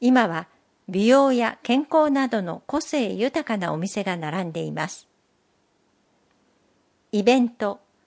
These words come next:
いつもありがとうキャンペーン、五月上旬。道路左側に並ぶお店の写真があります。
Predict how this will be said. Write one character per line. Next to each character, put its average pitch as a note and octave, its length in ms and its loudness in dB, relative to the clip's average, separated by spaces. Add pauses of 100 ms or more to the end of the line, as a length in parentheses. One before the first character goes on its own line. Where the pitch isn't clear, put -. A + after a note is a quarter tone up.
(220)
い D#4+ 120 -2
つ D#4+ 180 -4
も A3 280 0
あ - 100 -6
り A#3 120 -2
が C#4+ 160 2
と B3+ 260 2
う A#3+ 80 -6
キ A#3+ 100 -6
ャ A3 80 0
ン A3 80 -2
ペ A3 160 -6 (180)
ー D#3+ 60 -8
ン、 D#3 140 -14 (440)
五 A#3+ 140 4
月 B3+ 420 -2
上 F3+ 360 -2
旬。 D#3 280 -10 (1900)
道 D4 300 2
路 G#3 160 -4
左 C4+ 420 -2
側 C4+ 240 0
に A#3+ 160 -2
並 A3+ 280 -2
ぶ G#3+ 220 -6
お F#3 60 -2
店 B3+ 320 -2
の A#3 140 -4
写 G#3 180 -10
真 G#3+ 300 -6
が F#3+ 140 -6
あ F#3+ 40 -6
り E3+ 140 -10
ま D#3+ 160 -6
す。 - 260 -20